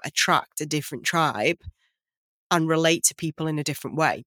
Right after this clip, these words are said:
Another is emotional changes, like, or psychological changes. You've been through something and mentally you've changed as a person, you've grown, you've evolved.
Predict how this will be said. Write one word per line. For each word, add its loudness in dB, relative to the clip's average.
Another 6
is 2
emotional 4
changes, 0
like, -4
or -4
psychological 0
changes. -4
You've -12
been 0
through -6
something 0
and -4
mentally 0
you've -4
changed 2
as -4
a -10
person, 0
you've -4
grown, 2
you've -6
evolved. 2